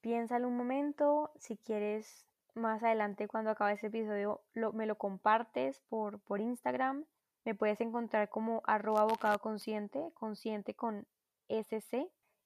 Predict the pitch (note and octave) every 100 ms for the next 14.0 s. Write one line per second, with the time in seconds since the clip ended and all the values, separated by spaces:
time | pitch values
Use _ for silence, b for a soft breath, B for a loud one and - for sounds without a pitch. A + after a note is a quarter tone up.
0 | _ C#4 C#4 C#4 C#4+ D#4+ C#4+ A#3+ A#3 B3
1 | B3 B3+ A#3 A3 G3 A#3 A#3+ B3 B3 -
2 | G#3 G3+ G#3 G#3+ B3 - _ _ _ -
3 | A#3+ A3+ A3+ A3 A3 _ _ _ - B3
4 | B3+ C4+ C4+ C#4 B3+ G#3 A3+ A#3+ A#3+ B3+
5 | B3 A3+ A3+ G#3 G3 G3 A#3 A3+ A2 -
6 | _ _ - A3+ G#3+ G#3 G3+ B3+ B3 G#3
7 | A3 A3 - G#3+ G3+ G3+ - _ - B3
8 | B3+ A#3+ A#3+ A3+ A3+ - B3 A#3+ B3+ -
9 | D4+ D4+ B3+ A3+ G3 - - A#3 - -
10 | C4+ C4+ B3+ A#3+ A3+ C#4 B3 G#3+ A3 G#3+
11 | G#3+ A3 G#3 A3+ A3 A#3 A3 G#3+ G#3+ A3+
12 | - _ _ - A#3+ A#3 A#3 A3 G#3+ G#3+
13 | G#3+ G#3+ G#3 A3 G#3+ G#3 G3+ F#3+ F#3+ -